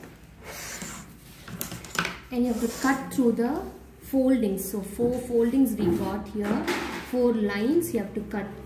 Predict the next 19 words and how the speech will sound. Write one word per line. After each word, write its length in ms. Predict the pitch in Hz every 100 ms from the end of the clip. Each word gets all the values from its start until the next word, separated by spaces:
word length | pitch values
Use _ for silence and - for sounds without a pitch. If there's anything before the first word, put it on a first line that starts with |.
| - - - -
Till 240 | - 311 339
the 120 | 330
circle 580 | - 262 247 262 - 320
you 180 | 302 226
have 160 | 214
to 80 | 220
cut 280 | 208 247 247
straight. 680 | - - - 196 185 185 - - - - - - - - - - - - -
So 300 | - - 214
be 300 | 190 202 214 208
careful. 640 | 226 214 208 - 254 302 - - - - - - - - - - -
Don't 360 | 247 285 311 247
go 440 | 247 269 277 -
inside, 720 | 254 262 269 - 226 262 277
you 60 | 226
should 260 | 220 214 214
leave 220 | 254 277
some 260 | 262 214
gap. 320 | 185 196 233